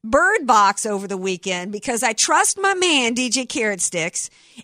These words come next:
in all things, but I'm not sure I'm gonna trust him going forward with movie reviews 'cause I don't know if you out there, listeners, are part of the forty-five million supposedly who watched that movie. But man, I dug it.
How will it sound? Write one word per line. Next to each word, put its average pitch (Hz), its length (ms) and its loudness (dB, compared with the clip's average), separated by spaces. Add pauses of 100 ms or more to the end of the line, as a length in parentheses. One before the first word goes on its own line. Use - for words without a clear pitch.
in 247 440 2
all 330 280 4
things, 190 440 -4
but 208 140 -4
I'm 220 140 0
not 294 260 0
sure 311 180 -2
I'm 262 100 0
gonna 254 180 -4
trust 233 320 -4
him 202 100 -8
going 196 220 -2
forward 190 300 -6
with 180 80 -8
movie 214 260 -4
reviews 165 380 -6
'cause 190 240 -8
I 220 100 2
don't 349 160 0
know 277 180 2
if 247 120 -6
you 247 220 -4
out 208 220 0
there, 202 240 -4
listeners, 190 500 -6
are 170 60 -6
part 196 240 -4
of 165 40 -14
the 185 60 -6
forty-five 233 680 -2
million 202 600 -2 (480)
supposedly 240 640 -2
who 233 120 -2
watched 220 360 0
that 202 180 2
movie. 202 380 -2 (180)
But 339 120 2
man, 359 80 -2 (200)
I 349 120 2
dug 359 160 4 (320)
it. 170 220 -4